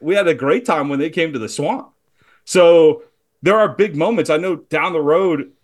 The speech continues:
before Texas joined the S E C, Texas was, we're gonna do a home and home with Texas. There's a home and home with Notre Dame down the road, and you already have Florida State year to year. So some teams,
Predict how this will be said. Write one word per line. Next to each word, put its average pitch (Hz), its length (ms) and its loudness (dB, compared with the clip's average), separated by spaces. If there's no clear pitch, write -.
before 156 300 -2
Texas - 400 -6
joined 151 220 2
the 139 100 0
S 139 140 -6
E 135 60 -4
C, 180 220 -8
Texas 151 440 -6
was, 151 240 -8
we're 135 140 -2
gonna 143 220 -2
do 143 160 0
a - 20 -2
home 135 200 -2
and 139 80 -4
home 147 180 -4
with 135 120 -2
Texas. 185 600 -2
There's 123 240 -4
a 110 80 -4
home 143 180 -2
and 131 120 -4
home 151 180 -2
with 127 140 -4
Notre 143 200 0
Dame 151 380 -6
down 151 220 -2
the 165 80 -2
road, 180 280 2
and 135 380 -2
you 170 180 2
already 202 260 0
have 170 220 0
Florida 160 320 -2
State - 320 -6
year 113 160 -4
to 101 80 -8
year. 98 240 -8
So 131 240 -4
some 233 340 0
teams, 160 600 -4